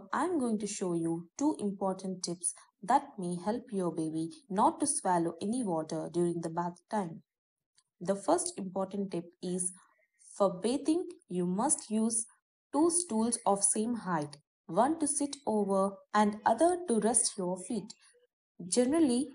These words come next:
experienced grannies and our in-laws may bathe our baby by keeping their feet down, but, but we, the new parents, may face difficulty to bathe the baby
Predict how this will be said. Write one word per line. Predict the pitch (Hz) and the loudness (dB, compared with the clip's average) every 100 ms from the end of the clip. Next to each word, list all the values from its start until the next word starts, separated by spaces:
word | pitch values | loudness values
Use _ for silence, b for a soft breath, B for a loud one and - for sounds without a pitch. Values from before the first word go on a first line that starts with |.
| - | -6
experienced | 202 - - 302 311 311 311 - | 0 0 6 6 6 4 2 2
grannies | 202 190 180 180 180 185 - | 2 4 4 2 2 2 0
and | - 190 185 | 0 0 2
our | 175 175 - | 2 2 0
in-laws | 208 247 208 185 190 - B - | -2 0 2 0 -2 -4 B -4
may | 214 294 | 0 0
bathe | 226 220 233 - | 0 0 -2 2
our | 180 175 | 2 2
baby | 175 175 175 180 185 B _ | 2 0 0 -2 -6 B _
by | 180 202 208 | 0 0 0
keeping | 240 233 294 294 | -6 -2 0 2
their | 214 202 220 - | 2 2 0 -2
feet | 214 214 - | -2 -2 0
down, | 175 160 151 b b b _ | 2 2 0 b b b _
but, | 175 170 170 - - _ _ _ - | 4 4 4 -4 -16 _ _ _ -2
but | 196 196 | -2 0
we, | 190 180 294 370 | -2 -2 -2 0
the | 214 | 2
new | 208 302 349 | 2 2 2
parents, | 202 165 160 175 - B B _ | 2 2 0 -4 -8 B B _
may | 196 202 202 | -2 2 2
face | 202 220 220 - | 0 -2 -2 0
difficulty | 208 208 240 262 254 | -2 -2 -2 0 -2
to | 262 | -4
bathe | 196 175 226 214 | -2 0 0 0
the | |
baby | 175 165 160 165 | 0 2 2 2